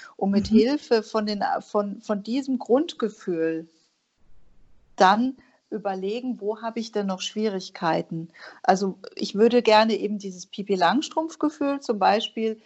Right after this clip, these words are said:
Speaker 1: in meinen Job reinnehmen. Und wo könnte das in Gefahr sein? Vielleicht wird meine Pipi Langstrumpf eben ganz kleinlaut im Meeting, wenn ich mich melden soll zu einem Thema. Und dann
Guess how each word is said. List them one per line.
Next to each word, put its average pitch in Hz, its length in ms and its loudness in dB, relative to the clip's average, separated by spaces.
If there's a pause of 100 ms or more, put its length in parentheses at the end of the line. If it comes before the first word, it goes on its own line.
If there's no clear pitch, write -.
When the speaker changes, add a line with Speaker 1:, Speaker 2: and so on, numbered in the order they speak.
(140)
Speaker 1:
in 202 160 -4
meinen 185 320 -4
Job 175 360 -6
reinnehmen. 165 640 -6 (220)
Und 190 180 -4
wo 262 140 6
könnte 269 340 2
das 220 200 -4
in 208 120 0
Gefahr 214 460 4
sein? 156 480 -6 (260)
Vielleicht 220 340 -2
wird 226 160 -10
meine 208 260 -4
Pipi 214 320 -12
Langstrumpf 208 500 -6
eben 202 220 -6
ganz 190 280 -4
kleinlaut 180 640 -2
im 185 140 -12
Meeting, 190 420 -12
wenn 175 140 -8
ich 190 200 -14
mich 190 200 -12
melden 190 380 -4
soll 165 400 -4
zu - 160 -8
einem 160 240 -8
Thema. 170 580 -6 (640)
Und 190 240 -10
dann 220 300 0